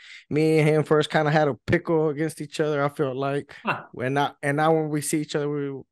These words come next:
Speaker 1: you know, we worked out that deal,
Speaker 2: Yeah.
Speaker 1: and, uh, and,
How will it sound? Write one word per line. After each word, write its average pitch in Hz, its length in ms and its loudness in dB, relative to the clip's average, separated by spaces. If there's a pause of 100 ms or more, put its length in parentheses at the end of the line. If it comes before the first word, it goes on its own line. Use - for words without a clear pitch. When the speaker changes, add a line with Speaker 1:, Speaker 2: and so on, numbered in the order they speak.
(280)
Speaker 1:
you 135 120 -6
know, 139 120 -4
we 156 120 4
worked 185 260 4
out 170 160 2
that 147 220 -2
deal, 165 440 -2 (120)
Speaker 2:
Yeah. 147 80 -8
Speaker 1:
and, 120 420 -6
uh, 139 400 -4 (840)
and, 160 380 0